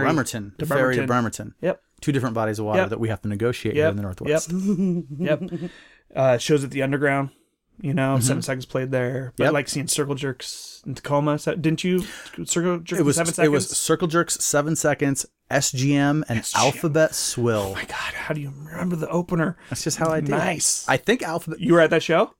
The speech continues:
Speaker 1: Yeah,
Speaker 2: So
Speaker 1: with,
Speaker 2: was I.
Speaker 1: with Bill Baker. Bill Baker got
Speaker 2: Whoa.
Speaker 1: beat up by skinheads at that show. That's
Speaker 2: <laughs> No.
Speaker 1: the one where he talks about in his
Speaker 2: Okay.
Speaker 1: episode. Yeah.
Speaker 2: I was at that show too.
Speaker 1: Um, it was fantastic.
Speaker 2: Fantastic.
Speaker 1: Every,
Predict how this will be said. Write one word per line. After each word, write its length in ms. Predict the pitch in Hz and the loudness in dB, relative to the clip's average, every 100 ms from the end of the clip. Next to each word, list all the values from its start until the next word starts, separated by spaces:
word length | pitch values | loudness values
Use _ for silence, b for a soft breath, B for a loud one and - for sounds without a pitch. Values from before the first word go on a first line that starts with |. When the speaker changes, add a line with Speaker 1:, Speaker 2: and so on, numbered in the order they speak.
| - | -4
Speaker 1:
Yeah, 280 | 123 139 147 | 2 4 4
Speaker 2:
So 80 | 147 | 4
Speaker 1:
with, 80 | |
Speaker 2:
was 100 | 147 | 4
I. 80 | 175 | 6
Speaker 1:
with 180 | 151 - | 4 4
Bill 140 | 170 | 2
Baker. 260 | 143 165 151 | 4 2 2
Bill 200 | 120 151 | 2 2
Baker 220 | 151 151 | 2 0
got 160 | 139 123 | 0 2
Speaker 2:
Whoa. 60 | - | 4
Speaker 1:
beat 120 | 147 | 2
up 80 | 143 | 2
by 80 | 143 | 0
skinheads 400 | - 151 143 117 | 0 0 2 0
at 80 | |
that 160 | 117 107 | 0 0
show. 240 | - 110 | 0 0
That's 160 | 117 226 | 4 4
Speaker 2:
<laughs> 20 | |
No. 160 | 247 226 | 8 8
Speaker 1:
the 60 | 190 | 8
one 100 | - | 6
where 80 | - | 4
he 80 | |
talks 240 | 151 135 - | 2 0 2
about 160 | 131 | 2
in 80 | 147 | 4
his 80 | 127 | 6
Speaker 2:
Okay. 160 | 208 226 | 6 6
Speaker 1:
episode. 240 | 135 110 | 2 0
Yeah. 240 | 120 135 123 B | 2 2 0 B
Speaker 2:
I 80 | 143 | 2
was 80 | 156 | 4
at 100 | 160 | 2
that 100 | 156 | 2
show 120 | 175 | 0
too. 220 | 180 180 | 0 0
Speaker 1:
Um, 240 | 143 131 123 | 2 2 0
it 40 | |
was 160 | 117 104 _ - | -4 -8 _ -4
fantastic. 560 | 117 107 110 117 - | -4 0 0 0 -2
Speaker 2:
Fantastic. 760 | 117 147 151 147 160 151 127 - _ | -2 0 2 2 2 0 -4 -8 _
Speaker 1:
Every, 360 | 165 165 190 | 0 4 4